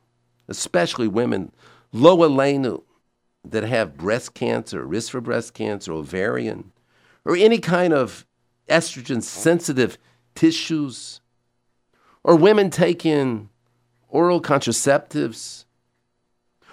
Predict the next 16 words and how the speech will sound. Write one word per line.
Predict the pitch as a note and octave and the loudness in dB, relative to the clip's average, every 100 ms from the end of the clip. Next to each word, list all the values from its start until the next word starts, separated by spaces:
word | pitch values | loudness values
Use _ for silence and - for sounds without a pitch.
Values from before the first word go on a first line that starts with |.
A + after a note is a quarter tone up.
| - | 0
or | G#3 | 2
people | A3 A#3 A#3 A3 | 4 2 4 4
taking | F#3 E3+ A#2+ | 4 2 0
Coumadin. | - - D3 F3 C#3+ D3 C3+ - - _ _ _ _ _ - | -2 0 2 2 0 -2 -2 -6 -16 _ _ _ _ _ -6
It | C3 | 0
might | C#3 C#3+ | 0 2
have | C3 | 0
an | A#2+ | -2
effect | G#2+ - C3 B2+ A2+ | -6 -4 -6 -6 -10
as | G#2 | -8
far | A2 | -6
as | G#2+ - | -6 -6
thinning | A#2+ G#2+ F#2 | -6 -6 -8
the | F2+ | -8
blood. | G2+ A#2+ B2 - _ _ _ _ _ _ _ _ _ _ _ _ _ _ _ _ - | -6 -4 -6 -10 _ _ _ _ _ _ _ _ _ _ _ _ _ _ _ _ 2
Another | D#3 E3+ F#3+ G3 G#3 G3 - | 4 8 8 8 4 0 -4